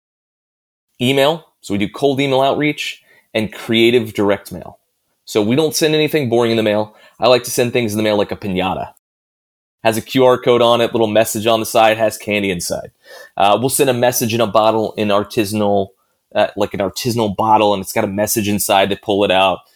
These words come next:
We're trying to stand out. Uh, the way that we do email is very, very different than most S D R firms. I'm not gonna write a wall of text, a sentence to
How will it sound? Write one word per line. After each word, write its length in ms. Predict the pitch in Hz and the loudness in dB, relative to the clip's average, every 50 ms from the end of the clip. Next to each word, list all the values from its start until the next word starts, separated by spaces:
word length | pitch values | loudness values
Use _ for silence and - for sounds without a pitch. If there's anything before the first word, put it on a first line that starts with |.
| _ _ _ _ _ _ _ _ _ _ _ | _ _ _ _ _ _ _ _ _ _ _
We're 120 | - 131 123 | -6 -4 -4
trying 400 | - - - 165 180 214 202 170 | -4 -2 0 0 0 2 0 0
to 60 | 127 | -2
stand 500 | - - - - - 131 123 123 113 101 | -2 -4 -8 -4 -2 -2 0 0 0 0
out. 240 | 101 95 - - - _ _ _ _ _ _ - | 0 0 0 -4 -10 _ _ _ _ _ _ -2
Uh, 160 | 101 104 101 | 0 0 2
the 100 | 107 117 | 2 2
way 140 | 123 151 165 | 2 2 2
that 80 | 185 | 2
we 60 | 175 170 | 0 0
do 200 | 139 156 135 - | -2 -2 -2 -2
email 580 | - 117 127 127 117 101 92 90 87 82 - - _ - | -2 -4 -2 0 0 0 0 0 -2 -4 -6 -12 _ -12
is 120 | 95 95 | -10 -8
very, 260 | 95 95 120 123 143 | -4 -2 0 0 2
very 160 | 131 131 117 | 2 2 0
different 340 | 101 110 117 - 110 92 - | 0 0 -4 -4 -4 -6 -4
than 140 | 92 92 92 | -4 -4 -2
most 500 | 95 92 90 - - - - - - - _ _ _ | -2 -2 -4 -4 -6 -10 -12 -12 -18 -20 _ _ _
S 220 | - 98 98 - - | -6 -6 -6 -6 -4
D 80 | 85 | -2
R 120 | 98 95 92 | 0 0 0
firms. 320 | - 92 82 78 - - - _ _ _ _ - | -2 -4 -6 -8 -10 -16 -20 _ _ _ _ 0
I'm 200 | 107 123 139 143 | 2 2 2 2
not 120 | 139 120 | 0 -2
gonna 160 | 117 117 113 | 0 0 0
write 260 | 104 107 113 110 107 - - | 2 2 2 2 0 0 -2
a 60 | 95 | -2
wall 300 | 92 95 90 92 90 92 | 0 2 0 2 0 0
of 120 | 92 - | -4 -4
text, 600 | - 101 87 82 - - - - - - - - _ _ _ _ _ _ _ _ _ _ _ _ _ _ - - _ _ | -6 -6 -6 -6 -8 -10 -10 -8 -8 -10 -12 -16 _ _ _ _ _ _ _ _ _ _ _ _ _ _ -20 -20 _ _
a 120 | - - 85 | -4 -4 -2
sentence 920 | - - - 139 123 110 139 160 151 - - - - - - - - - _ _ _ _ _ _ - | -2 -2 -2 -2 -2 -2 -4 -6 -4 -2 -2 -2 -2 -2 -4 -8 -12 -18 _ _ _ _ _ _ -2
to 200 | - 104 95 | 0 0 0